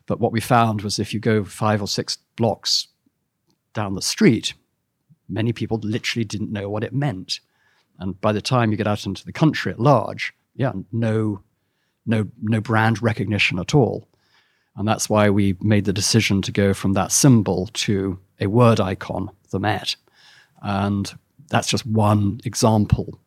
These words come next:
among a larger branding process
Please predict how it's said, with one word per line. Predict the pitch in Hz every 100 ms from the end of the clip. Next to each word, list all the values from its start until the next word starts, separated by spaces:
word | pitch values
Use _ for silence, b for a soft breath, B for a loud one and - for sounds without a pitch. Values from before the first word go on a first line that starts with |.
| -
among | 113 107 101
a | 101
larger | 107 107 104 - 95 - _ _ _ -
branding | 110 107 101 95
process | 92 160 139 - - - -